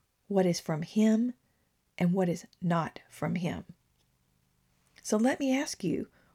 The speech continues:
what is God asking of you today? And hopefully this will help you as you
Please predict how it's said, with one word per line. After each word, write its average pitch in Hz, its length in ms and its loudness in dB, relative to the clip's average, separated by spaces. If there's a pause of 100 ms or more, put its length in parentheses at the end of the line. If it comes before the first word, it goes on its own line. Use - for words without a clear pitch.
(120)
what 392 120 2
is 381 160 2
God 196 540 0
asking 180 440 0
of 170 160 -2
you 190 340 2 (100)
today? - 560 -2 (760)
And 175 120 -4
hopefully 170 840 -4 (220)
this 220 200 -2
will 254 100 0
help 208 400 -2
you 170 300 0 (480)
as 185 180 0
you 180 160 0